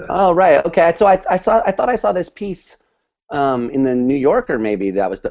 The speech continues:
Speaker 2: talking about this, but it was, that was about your s-, the stuff from your lab, the optogenetics
Speaker 1: Probably,
Speaker 2: turning.
Speaker 1: yeah. Uh,
Speaker 2: Okay.
Speaker 1: I remember that particular reference, but yeah, that was a great article on Danielle in the New Yorker.
Speaker 2: Yeah, that was very cool. So, so what are you guys doing with the optogenetics over there? I mean, you're, you're turning off and on these proteins, and then that's,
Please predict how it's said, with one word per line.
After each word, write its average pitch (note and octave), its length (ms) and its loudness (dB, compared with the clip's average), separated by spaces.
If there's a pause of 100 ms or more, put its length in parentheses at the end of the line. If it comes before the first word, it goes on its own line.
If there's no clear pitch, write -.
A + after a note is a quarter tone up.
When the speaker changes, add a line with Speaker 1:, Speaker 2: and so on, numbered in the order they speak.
(120)
Speaker 2:
talking G#2 360 -10
about F2+ 520 -2
this, G2+ 320 -6
but A2+ 240 -2
it C#3 140 2
was, D3 140 0
that E3 200 0
was D#3+ 140 2
about C3+ 320 2
your D#3 140 4
s-, - 140 -6 (180)
the A#2 180 -2
stuff C3 180 -6
from A2 140 -8
your C3 100 0
lab, D#3+ 240 -6
the B2 60 -6
optogenetics A2+ 560 -4
Speaker 1:
Probably, - 0 -
Speaker 2:
turning. A2 320 -14 (360)
Speaker 1:
yeah. - 60 -12
Uh, C3+ 380 -12
Speaker 2:
Okay. G2+ 240 -4
Speaker 1:
I - 60 -4
remember - 260 -12
that F#2+ 260 -4
particular A2 340 0
reference, F#2+ 440 -2
but G#2 140 -6
yeah, G#2+ 100 4
that A2 100 4
was A2 140 2
a G#2+ 40 -2
great G2 280 0
article F#2 400 -2
on F2 100 -6
Danielle D#2+ 440 -8
in E2 100 -16
the E2 80 -20
New D#2+ 140 -20
Yorker. D#2 420 -16 (600)
Speaker 2:
Yeah, B2+ 180 0
that A#2 120 4
was B2 100 2
very C3 320 0
cool. E2+ 560 -6
So, D#3 320 2
so G3 140 0
what G3 160 4
are - 80 4
you A#3+ 80 -4
guys C3+ 160 4
doing B2 200 0
with A#2 120 0
the C3 60 0
optogenetics G#2 720 -2
over G2+ 160 -4
there? F#2 180 -4
I G2 40 -4
mean, G#2+ 160 -4
you're, A2+ 180 -2
you're A#2 140 -6
turning C3+ 300 -4
off B2 200 0
and A2+ 120 -4
on B2 160 -2
these A#2 120 -4
proteins, C3+ 580 -4
and G#2+ 100 -6
then G#2 80 -6
that's, G#2 320 -10